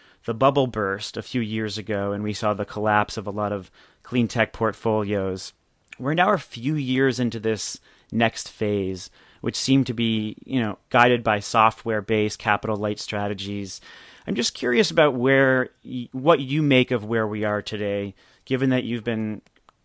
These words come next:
covering companies out there for so long. Like, what kinds of ideas are getting traction from what you see?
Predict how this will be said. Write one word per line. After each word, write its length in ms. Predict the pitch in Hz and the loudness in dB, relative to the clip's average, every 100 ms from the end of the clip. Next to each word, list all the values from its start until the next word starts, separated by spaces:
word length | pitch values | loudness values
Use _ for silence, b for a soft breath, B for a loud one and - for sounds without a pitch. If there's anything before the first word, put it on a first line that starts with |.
| - | 0
covering 500 | 143 135 123 117 113 | 4 4 2 0 -2
companies 460 | 123 117 117 104 | -4 -2 -2 -2
out 220 | 110 101 | -4 -4
there 260 | - 107 101 - _ | -4 -4 -4 -10 _
for 180 | - 110 | -10 -8
so 220 | - 113 | -4 -4
long. 400 | 107 107 107 101 B B B | -2 -4 -4 -6 B B B
Like, 160 | 131 - | -6 -4
what 160 | - | -6
kinds 300 | - 240 220 | -2 -2 2
of 240 | 175 117 - b b | 0 0 -10 b b
ideas 500 | 120 123 117 131 123 | -2 -2 2 2 2
are 80 | 117 | 0
getting 300 | 104 117 110 | 0 0 -2
traction 640 | - 113 110 110 - 101 98 | -4 2 2 2 -2 -4 -6
from 220 | - 104 | -6 -2
what 220 | 107 - | -2 -2
you 160 | 98 107 | -8 -6
see? 400 | - 101 92 | -4 -4 -6